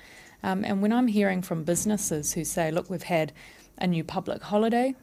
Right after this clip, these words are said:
with Matariki, you know, we've got, uh, ten days sick leave now," it just all the time feels like there's more and more pressure,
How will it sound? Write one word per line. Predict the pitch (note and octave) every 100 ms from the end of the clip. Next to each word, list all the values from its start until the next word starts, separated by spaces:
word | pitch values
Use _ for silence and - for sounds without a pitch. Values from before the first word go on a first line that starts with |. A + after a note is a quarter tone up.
| -
with | E3+
Matariki, | E3+ E3+ - F3 G#3+ G#3+ A#3 A#3 A3+ - -
you | F3
know, | D#3
we've | D#3 D3+
got, | E3+ D#3 - - -
uh, | - D#3
ten | - - G#3+
days | F#3+ E3+ E3
sick | - A#3 -
leave | A3 G#3 G#3
now," | G3+ G3 G3 - - - -
it | -
just | - G3+ -
all | - A3+ B3+
the | B3+
time | - G3+ F#3+
feels | F#3 G3 F#3 F#3
like | E3+
there's | - D3+
more | E3+ G3+ A#3+
and | A#3
more | G#3+ F3+
pressure, | - - G3+ - - C#3+